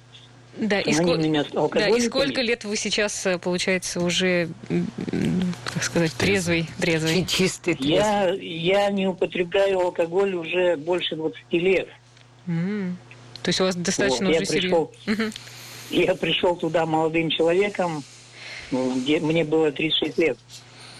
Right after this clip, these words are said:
Speaker 1: Ясно. Ну, а сейчас как-то к Богу-то ближе стали?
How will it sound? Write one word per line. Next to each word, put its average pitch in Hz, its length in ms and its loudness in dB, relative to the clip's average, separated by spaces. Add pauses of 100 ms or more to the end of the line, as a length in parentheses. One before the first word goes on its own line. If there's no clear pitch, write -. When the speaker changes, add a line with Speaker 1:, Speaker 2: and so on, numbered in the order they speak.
Speaker 1:
Ясно. 190 320 0
Ну, 226 180 2
а 214 140 0
сейчас 240 360 0
как-то 180 600 0
к 185 60 -4
Богу-то 196 420 2
ближе 233 300 0
стали? 170 400 -2